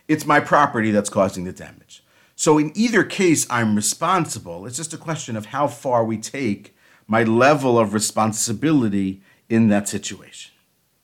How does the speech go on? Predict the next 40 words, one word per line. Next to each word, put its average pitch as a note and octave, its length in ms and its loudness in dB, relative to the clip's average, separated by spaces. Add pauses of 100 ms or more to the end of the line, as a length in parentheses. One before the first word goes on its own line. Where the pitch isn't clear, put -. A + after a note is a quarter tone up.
(640)
And B2 80 -6
to D3+ 80 -2
me, D3+ 60 4
it's C3 100 -2
fascinating A#2+ 600 -4 (340)
as G#2 340 -2
in, G2 240 -10 (100)
in G#2 120 -4
the, F#2+ 240 -4
the G2 180 -4
larger B2+ 380 2
ramifications A#2 720 -2
of G2+ 80 -4
that F#2+ 160 -8
scenario, G2+ 320 -4
which G#2 180 -6
are G2 40 -12
beyond G#2+ 280 -2
the A#2+ 60 0
scope A2 420 -4 (340)
of G#2+ 140 -8
coaching B2 340 2
with G#2+ 160 0
the G#2+ 80 -4
Bible, G#2+ 460 2 (220)
but C3 180 2
worthy F3+ 500 4
about B2+ 320 4
thinking D#3+ 460 0
about D#2+ 460 -8 (1200)
is C#3 200 4
how D3 300 6
far C#3 340 4
does A#2+ 180 -2
it A2 140 -10
go F2+ 540 2 (420)
with A#2 160 0
my A#2 100 4
responsibility G2+ 840 0
level? D2 340 -14